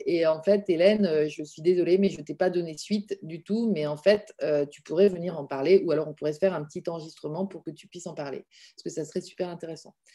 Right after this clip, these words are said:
Donc voilà, vous voyez, pas de panique, ça va venir, tout, tout, tout va se mettre en place tranquillement. Je vous dis, demain, je pense, là, je suis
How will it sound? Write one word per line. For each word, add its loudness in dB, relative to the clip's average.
Donc 6
voilà, 8
vous -4
voyez, 6
pas 4
de 0
panique, 4
ça 0
va 0
venir, -2
tout, -6
tout, -10
tout -8
va 4
se -4
mettre 0
en -6
place 2
tranquillement. -6
Je -12
vous 0
dis, 0
demain, 6
je 2
pense, 0
là, 0
je -12
suis -18